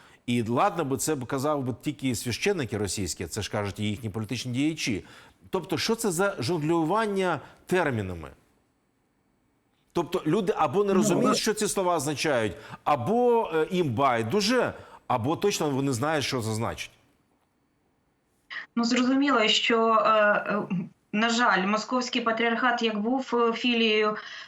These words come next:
Speaker 2: Російської Православної Церкви в Україні, так він і залишається цією філією. Е, звичайно, ми всі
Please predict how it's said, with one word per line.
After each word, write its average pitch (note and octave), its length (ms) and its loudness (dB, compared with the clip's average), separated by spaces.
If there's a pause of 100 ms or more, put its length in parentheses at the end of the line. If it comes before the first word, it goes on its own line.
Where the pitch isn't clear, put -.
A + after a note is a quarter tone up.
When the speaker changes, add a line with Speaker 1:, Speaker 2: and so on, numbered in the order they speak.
(100)
Speaker 2:
Російської A3 520 2
Православної A3 640 2
Церкви G#3+ 400 -2
в G#3 80 -2
Україні, G#3 380 0
так A#3 220 2
він A3+ 140 2
і A#3 40 2
залишається A3+ 720 2
цією F#3 360 2
філією. E3+ 500 0 (560)
Е, F#3 280 2
звичайно, A#3 680 4
ми A#3 180 4
всі A#3+ 500 2